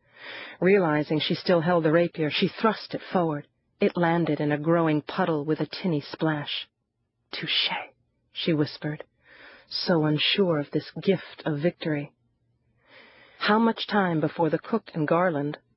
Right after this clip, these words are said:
more a periphery guard than the gardener, for he did pack heat, returned? Another hour tops. They'd taken the off-road, but the Clio remained on the car shed.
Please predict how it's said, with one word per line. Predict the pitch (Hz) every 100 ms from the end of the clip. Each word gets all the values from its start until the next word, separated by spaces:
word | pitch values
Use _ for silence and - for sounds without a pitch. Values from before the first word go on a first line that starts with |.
| _ _ _ - - -
more | 185 185 180 160
a |
periphery | - 170 208 - 147 151
guard | 160 165 143
than | 147 139
the |
gardener, | 143 175 175 - 147
for | - 156
he | 160
did | 160 165 196 -
pack | 170 143
heat, | - 190 151 - - _
returned? | 185 - 208 202 247 - _ _ _
Another | 185 180 196 208
hour | 185 180 185
tops. | 185 - 175 147 - - - - -
They'd | 202 170
taken | - 208 180
the | 160 170
off-road, | 180 - 156 151 - -
but | - 175
the |
Clio | 165 - 262 180
remained | 151 156 175 160 147
on | 147
the |
car | - 208 202
shed. | - 190 -